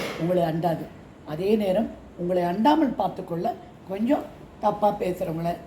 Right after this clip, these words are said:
வேண்டாம நம்மளை தவறா நடத்துறவங்கள தூரத்துல வச்சிருது ரொம்ப, ரொம்ப நல்லது. இனி ஒரு பயிற்சி. இந்த முதல் அமாவாசை நேத்து தான் முடிஞ்சுது. இன்னையிலேருந்து ஒரு பதினாலு நாட்கள் நம்மகிட்ட ஃபுல்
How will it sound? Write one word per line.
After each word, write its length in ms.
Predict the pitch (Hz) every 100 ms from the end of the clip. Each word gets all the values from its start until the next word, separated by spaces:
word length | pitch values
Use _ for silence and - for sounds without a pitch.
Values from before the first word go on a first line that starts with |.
| - - -
வேண்டாம 460 | 190 190 196 214
நம்மளை 220 | 220 175 160
தவறா 240 | 175 185
நடத்துறவங்கள 600 | 175 165 190 175 147 135 - - - -
தூரத்துல 420 | 180 180 - - 233 - -
வச்சிருது 460 | 175 175 175 156 - - - -
ரொம்ப, 300 | 170 175 170
ரொம்ப 300 | 147 151 160
நல்லது. 340 | - - - - - - - 453 - 240 - - - - - - - - -
இனி 220 | 330 339
ஒரு 140 | 285 202
பயிற்சி. 440 | 185 185 185 -
இந்த 420 | 185 196 202 190 - - - -
முதல் 280 | 214 254 311
அமாவாசை 520 | 226 226 220 214 202
நேத்து 260 | 180 202 202
தான் 160 | 214
முடிஞ்சுது. 520 | 196 190 175 165 175 226 - - - - - -
இன்னையிலேருந்து 500 | 240 254 247 262 269
ஒரு 160 | 226
பதினாலு 360 | 214 196 208 202
நாட்கள் 460 | 185 190 175 202 - - - - - - - - -
நம்மகிட்ட 460 | 254 269 - 285 285 - - - - - -
ஃபுல் 340 | 196 247 262